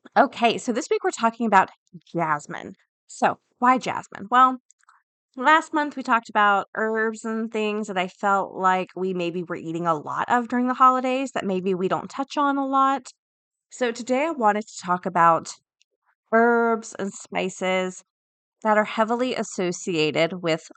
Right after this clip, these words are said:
love, but that maybe aren't ones that we hear about constantly, you know? So I wanted to talk about jasmine this week. So we're touching on just the history today. So this comes to us from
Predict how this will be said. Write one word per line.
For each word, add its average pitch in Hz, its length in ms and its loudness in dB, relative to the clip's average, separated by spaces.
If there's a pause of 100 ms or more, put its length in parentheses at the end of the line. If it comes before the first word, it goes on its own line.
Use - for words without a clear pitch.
love, 240 640 0 (300)
but 233 120 0
that 262 160 6
maybe 262 300 0
aren't 208 240 4
ones 202 240 2
that 190 120 -4
we 196 80 -4
hear 180 140 -2
about 175 260 4
constantly, 165 960 -6 (180)
you 180 200 -4
know? 202 240 0 (240)
So 226 120 2
I 214 80 8
wanted 196 300 4
to - 100 -18
talk - 280 -2
about 185 260 -4 (160)
jasmine 233 800 -4
this 160 300 -6
week. 131 260 -10 (800)
So 233 340 6
we're - 140 2
touching 294 380 -6
on 370 160 -2
just 214 260 -6
the 185 80 -4
history 214 580 -6
today. 247 540 0 (720)
So 240 180 2
this 262 240 -2
comes 294 240 -2
to 254 160 -2
us 247 140 0
from 208 260 0